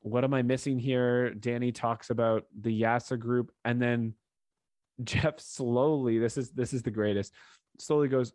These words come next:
"Okay." And in, in this kind of cadence, "We will now vote." I don't know what the words are that he says. I can't remember now. "It's time to vote."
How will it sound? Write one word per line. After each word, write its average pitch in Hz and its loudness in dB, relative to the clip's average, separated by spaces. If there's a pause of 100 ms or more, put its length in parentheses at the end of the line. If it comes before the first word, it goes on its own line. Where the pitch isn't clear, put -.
"Okay." 107 -2 (640)
And 113 -2
in, 113 0
in 117 0
this 123 -2
kind 127 -2
of 113 -4
cadence, 104 0 (380)
"We 113 -2 (720)
will 110 0
now 107 0
vote." 101 0
I 101 -4
don't 107 -2
know 95 -2
what 95 -4
the 95 -2
words 98 -8
are 92 -4
that 95 -6
he 95 -2
says. 95 -4
I 101 0
can't 98 -8
remember 95 -10
now. 92 -6
"It's 98 -12
time 113 -2
to 101 -2
vote." 104 0